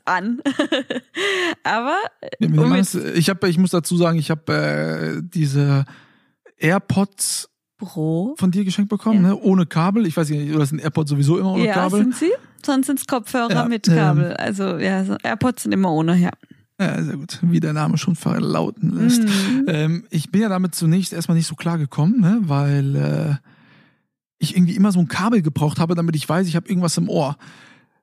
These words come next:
Speaker 2: Dann wurd's ja irgendwann böse, weil ich es nie verwendet habe. Und urplötzlich, äh, hab ich's dann doch mal getestet. Und ich muss sagen, es ist ausgezeichnet.
Speaker 1: Sind sie gut, ja?
Speaker 2: Ja.
Speaker 1: Sehr gut.
Speaker 2: Ja,
Speaker 1: Hattest
Speaker 2: sehr
Speaker 1: du
Speaker 2: gut.
Speaker 1: die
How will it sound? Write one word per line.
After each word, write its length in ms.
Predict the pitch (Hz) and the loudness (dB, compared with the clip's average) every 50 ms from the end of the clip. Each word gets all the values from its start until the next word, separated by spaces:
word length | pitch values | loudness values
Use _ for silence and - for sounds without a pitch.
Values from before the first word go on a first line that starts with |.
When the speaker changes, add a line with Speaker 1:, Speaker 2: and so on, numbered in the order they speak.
| _ _ - | _ _ -4
Speaker 2:
Dann 160 | - 170 170 | 0 2 2
wurd's 180 | 208 247 - - | 2 2 2 0
ja 60 | 190 | -2
irgendwann 320 | 196 202 208 196 175 147 | 2 2 4 4 4 4
böse, 240 | 135 196 254 233 180 | 4 2 2 4 2
weil 120 | 160 160 170 | 2 2 0
ich 80 | 170 | 0
es 140 | 160 156 143 | 0 2 2
nie 100 | 165 190 | 4 2
verwendet 460 | 196 - 165 143 175 214 285 226 147 | 2 2 0 2 2 2 2 2 2
habe. 300 | 151 143 139 139 180 254 381 - - - _ - | 2 2 2 2 2 0 -2 -6 -14 -20 _ -4
Und 260 | - 190 185 175 - - _ _ | 0 0 0 0 -2 -6 _ _
urplötzlich, 1040 | - 277 339 370 - - 262 254 254 - - - 175 175 220 294 311 - - - - _ _ _ - - _ _ _ _ _ - | 2 2 2 2 2 0 0 0 0 -2 -2 0 2 2 2 2 0 -4 -10 -14 -16 _ _ _ -20 -20 _ _ _ _ _ -4
äh, 440 | - 185 196 202 208 208 208 214 208 | 0 0 2 2 2 2 2 0 0
hab 260 | - 165 175 220 226 | 0 0 0 0 2
ich's 120 | 285 226 - | 0 0 0
dann 180 | 226 208 196 | 2 2 2
doch 160 | 185 208 196 - | 2 2 2 2
mal 160 | 220 208 196 | 0 2 2
getestet. 720 | 165 156 - - 170 175 - - - 262 277 254 - - _ _ _ _ _ _ | 0 -2 0 0 0 0 0 0 0 0 0 0 -2 -8 _ _ _ _ _ _
Und 120 | - 185 170 | 2 2 4
ich 80 | 156 | 4
muss 160 | 147 147 131 | 4 4 2
sagen, 360 | 135 147 139 135 147 190 240 - _ _ _ _ _ _ _ _ _ _ _ | 2 2 2 4 4 4 4 2 _ _ _ _ _ _ _ _ _ _ _
es 160 | - 175 151 | 2 2 2
ist 100 | 143 139 | 2 2
ausgezeichnet. 540 | 147 - 151 - - 160 - - 240 285 285 | 0 -2 -4 -4 -4 -4 -2 0 0 0 0
Speaker 1:
Sind 180 | - - 160 226 | 2 2 2 2
sie 100 | 240 247 | 2 0
gut, 260 | 208 285 330 330 - | 2 2 0 0 0
ja? 160 | 185 190 214 262 - _ _ _ _ - - | -2 -2 -2 -4 -6 _ _ _ _ -6 -2
Speaker 2:
Ja. 240 | 190 185 175 196 262 - | 0 2 2 2 0 -2
Speaker 1:
Sehr 160 | 226 220 214 | -4 -6 -4
gut. 180 | 208 - 247 240 | -4 -4 -2 0
Speaker 2:
Ja, 60 | 240 | 0
Speaker 1:
Hattest 200 | 254 - - 202 170 | 0 2 2 4 4
Speaker 2:
sehr 80 | 247 | 2
Speaker 1:
du 100 | 214 233 | 2 2
Speaker 2:
gut. 200 | 262 233 214 202 | 0 0 0 -2
Speaker 1:
die 60 | 185 | 0